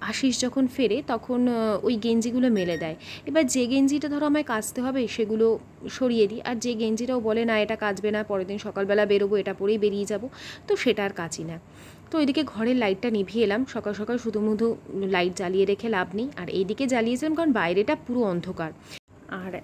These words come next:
এমনিতেই ভোর, তারপরেও যেহেতু বাইরে মেঘলা বৃষ্টি হচ্ছিল, সেই জন্য আরও বেশি অন্ধকার হয়েছিল। তো এখন আসি আসল কথায়। তোমরা যারা পাঁচ বছর ধরে আমার ভ্লগ দেখছো, তারা জানো আমার কোন ভিডিওটা প্রথম ভাইরাল হয়েছিল। ভোরবেলা উঠে আমি কীভাবে কাজ করি, মোটামুটি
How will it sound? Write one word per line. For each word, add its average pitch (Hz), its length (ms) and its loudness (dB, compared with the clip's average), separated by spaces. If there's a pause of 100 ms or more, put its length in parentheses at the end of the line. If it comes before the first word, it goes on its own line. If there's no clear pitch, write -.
(300)
এমনিতেই 208 360 2
ভোর, 311 440 2
তারপরেও 277 500 4
যেহেতু 247 340 0
বাইরে 226 280 2
মেঘলা 214 380 0
বৃষ্টি 202 360 -4
হচ্ছিল, 247 400 0
সেই 220 260 0
জন্য 196 220 2
আরও 302 200 4
বেশি 226 340 2
অন্ধকার 190 460 0
হয়েছিল। 185 400 -4 (720)
তো 262 440 4
এখন 254 300 4
আসি 294 300 4
আসল 220 360 -2
কথায়। 165 380 -8 (200)
তোমরা 247 260 4
যারা 277 220 4
পাঁচ 214 300 0
বছর 233 300 -2
ধরে 226 340 2
আমার 208 280 -2
ভ্লগ 190 360 0
দেখছো, 202 300 -4
তারা 226 200 0
জানো 208 340 0
আমার 202 200 -2
কোন 277 300 8
ভিডিওটা 226 400 0
প্রথম 220 440 -2
ভাইরাল 151 320 -4
হয়েছিল। 170 480 -6 (500)
ভোরবেলা 262 460 6
উঠে 254 140 0
আমি 269 120 4
কীভাবে 240 300 -2
কাজ 196 280 -4
করি, 262 220 2
মোটামুটি 226 460 2